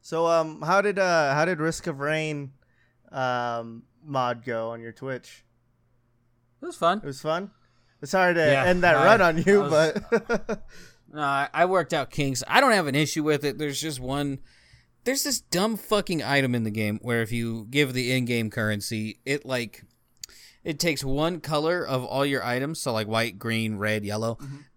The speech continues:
Speaker 2: and it gets rid of, like, if you have five, gets rid of four, you keep the one, and it gives you however many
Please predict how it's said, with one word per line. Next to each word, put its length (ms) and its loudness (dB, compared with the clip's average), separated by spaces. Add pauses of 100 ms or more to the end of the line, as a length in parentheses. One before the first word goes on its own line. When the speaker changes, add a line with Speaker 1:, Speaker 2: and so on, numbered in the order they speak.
(140)
Speaker 2:
and 580 0
it 80 -4
gets 240 0
rid 100 0
of, 140 2
like, 340 0
if 160 -8
you 60 0
have 120 0
five, 320 4
gets 200 -4
rid 100 -4
of 60 -10
four, 400 0
you 120 -8
keep 240 -8
the 80 -2
one, 360 0
and 160 -2
it 40 2
gives 300 -2
you 220 -4
however 400 -2
many 400 0